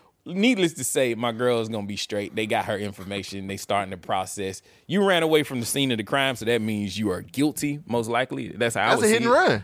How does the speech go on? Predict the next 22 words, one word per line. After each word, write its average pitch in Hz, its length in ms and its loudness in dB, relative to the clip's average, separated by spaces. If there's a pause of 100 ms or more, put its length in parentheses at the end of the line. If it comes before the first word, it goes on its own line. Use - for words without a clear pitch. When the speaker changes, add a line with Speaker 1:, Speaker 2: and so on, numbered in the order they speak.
Speaker 1:
That, - 300 -6
that, 127 200 -2
yeah, 101 300 0 (100)
most 151 240 -2
definitely. 156 360 0 (560)
Especially, 147 380 -4 (120)
man, 90 280 -14
anyway. - 280 -16 (680)
Um, 107 340 2 (140)
so 131 360 2 (200)
it 139 100 6
left 151 180 2
her 139 100 2
without 110 240 2
a 95 60 -6
car. 78 240 -6 (640)
So 104 420 2 (640)
I've 120 140 4
been 131 160 2
up 117 140 0
in 110 120 -2
North 113 260 0